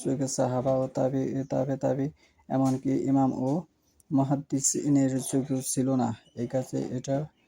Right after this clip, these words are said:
সম্পূর্ণ মন গড়া নতুন, আহ,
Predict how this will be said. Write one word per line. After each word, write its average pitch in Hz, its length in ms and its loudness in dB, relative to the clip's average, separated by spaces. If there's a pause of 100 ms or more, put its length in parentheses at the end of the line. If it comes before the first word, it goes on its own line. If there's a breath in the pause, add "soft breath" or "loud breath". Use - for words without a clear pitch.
(140)
সম্পূর্ণ 135 680 2
মন 127 340 2
গড়া 131 180 0
নতুন, 131 440 -2 (720 soft breath)
আহ, 143 440 6